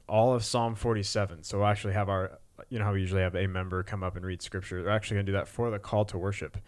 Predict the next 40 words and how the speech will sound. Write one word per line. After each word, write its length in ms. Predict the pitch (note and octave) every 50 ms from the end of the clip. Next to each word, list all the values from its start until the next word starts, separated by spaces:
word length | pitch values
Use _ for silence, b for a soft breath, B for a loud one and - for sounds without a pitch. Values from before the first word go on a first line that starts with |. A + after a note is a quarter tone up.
| b b b b b b -
Gonna 160 | - G2+ F#2+
read 180 | F#2+ G2 F#2+ F2+ -
all 220 | - G2+ G#2 G#2+ A2
of 80 | G#2
Psalm 360 | G#2 - - - A#2 G#2+ G#2 G2
forty-seven, 720 | G2 - G#2+ G#2+ G#2 G2+ - G2 F2+ E2 E2+ F2+ F#2+ G2+ b b b b b b -
and 120 | - G2+ F#2+
then 120 | G2 F#2+
we'll 100 | F#2+ F#2+
sing, 280 | G2+ - A2+ G2+ F#2+ G2
"All 200 | E2 G#2 G2 F#2+
Hail 220 | - G#2+ G2+ G#2
the 80 | G#2+ G#2
Power 340 | - - G#2 G2 G2+ G2+
of 100 | G2+ F#2+
Jesus' 380 | G2 G2 G2 G2 G#2 A2 G#2 -
Name." 260 | F#2+ F2 F2 G#2 A2+ - - - - - - - _ _ _ B B B B B B B B B B
And 200 | - G#2+ G#2+ G#2+
then 420 | A2 A2 A2 G#2+ G#2 G#2 G#2+ G#2+ G#2
we'll 380 | G#2 G#2 G2+ G2+ G2 G2 F#2+
have 260 | F#2+ - A2+ G#2 F#2
a 280 | G2 F#2 F#2 F2+ F#2 F#2+ - - -
time 220 | - B2 A2 G#2+ G#2
of 200 | G2+ G2+ - - - - - - - -
prayer 480 | - - A2 B2 A#2+ A#2+ A#2 A#2 A#2+ A#2
for 180 | G2 - A2+
confession. 680 | G#2 - B2 A2 G2+ - B2+ B2+ B2 - C#3 C3+ C3 C3 B B B B B B B B _ - - - - - -
Excuse 280 | - - - - C#3+ A#2
me. 220 | F#2 E2 F#2+ - - -
And, 340 | B2 A#2+ A2+ A2 A2 A2 G#2
uh, 280 | G#2 G2 F#2 F2 F2 -
and 160 | - A#2 A2
then 160 | A2 A2 A2 A2
we 120 | A2 A2
will 440 | G#2+ G#2 G#2 G#2 G2+ G2 F#2+ F#2+ F#2+ - - -
sing 380 | - - - - A#2+ A2 G#2+ G#2 -
Oh 160 | - A2 A2
Praise 440 | G#2 - - B2 A2+ A2 A2 G#2+ G#2
the 100 | G#2 G2+
Name 440 | F#2+ F#2+ G2 F#2+ G2 G#2 A#2 B2